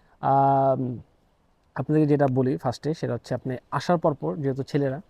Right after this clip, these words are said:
বিশেষ করে অনেক মেয়েরাও এখন বর্তমানে করতেছে আর কি, এই লাস্ট সেপ্টেম্বর ইনটেক থেকে আর কি, ফেব্রুয়ারি ইনটেকেও, আহ, অনেকে করছে। আবার এই সেপ্টেম্বর যারা আসছে already তারাও প্ল্যানিং করতেছে। তো সেক্ষেত্রে আপনি ভাবতেছেন যে আসলে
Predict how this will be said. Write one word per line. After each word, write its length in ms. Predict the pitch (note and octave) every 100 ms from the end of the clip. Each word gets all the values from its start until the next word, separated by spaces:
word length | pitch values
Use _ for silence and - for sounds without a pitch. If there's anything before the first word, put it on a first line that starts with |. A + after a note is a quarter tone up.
| _ -
বিশেষ 260 | - C3+
করে 180 | - D3
অনেক 220 | E3+ D#3 -
মেয়েরাও 240 | D3 D3
এখন 160 | D3 C#3
বর্তমানে 340 | C3 - C3
করতেছে 360 | B2+ C3 C3 -
আর 40 | A2+
কি, 100 | C#3+
এই 260 | C3+ C3+ C3
লাস্ট 420 | B2+ B2 - -
সেপ্টেম্বর 460 | D3+ - D3 C#3
ইনটেক 280 | C#3 C3 C3 -
থেকে 200 | C3 B2
আর 80 |
কি, 120 | A2+ B2
ফেব্রুয়ারি 380 | C#3 B2+ C3
ইনটেকেও, 400 | B2+ B2+ A#2+ C3+ D3+ - _ _
আহ, 140 | - B2
অনেকে 240 | B2 C3
করছে। 280 | B2 B2 -
আবার 160 | B2 B2+ - C3+ -
এই 120 | D3
সেপ্টেম্বর 360 | - C#3+ D3 C#3
যারা 180 | C3+
আসছে 200 | C3+ -
already 380 | B2+ B2+ C#3 D#3+
তারাও 420 | D#3 C#3+ C#3+ C#3+ C#3
প্ল্যানিং 300 | C#3+ C3 C#3
করতেছে। 460 | C3+ D3 C#3 - G3+ - _ _ _ -
তো 60 |
সেক্ষেত্রে 260 | D3 F3+ F#3
আপনি 120 | F#3
ভাবতেছেন 440 | D#3 D3+ F3+ F3+ E3+
যে 100 | D#3
আসলে 320 | - D#3